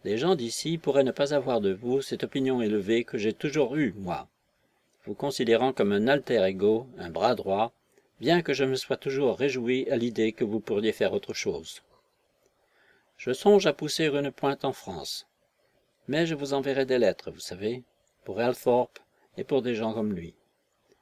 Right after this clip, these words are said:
Je me suis rencontré avec Althorp. « Je vous suis fort obligé », répondit sèchement Ladislav.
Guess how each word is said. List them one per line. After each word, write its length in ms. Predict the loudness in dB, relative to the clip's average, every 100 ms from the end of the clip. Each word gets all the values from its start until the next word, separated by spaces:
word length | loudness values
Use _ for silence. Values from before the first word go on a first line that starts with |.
| _
Je 120 | -6
me 120 | -2 0
suis 160 | 2
rencontré 500 | 2 2 0 0 4
avec 220 | 4 4
Althorp. « 460 | 0 0 -4 -6 -6 -14 -20 -20 _ _ _ _ _ _ _ _ _ _ _ _ _
Je 160 | -4 -2
vous 160 | 0
suis 220 | 0 0
fort 220 | 2 2 4
obligé », 420 | 2 2 2 2
répondit 400 | 2 0 0 0
sèchement 440 | 0 0 0 -2 0
Ladislav. 560 | -2 -2 -6 -8 -10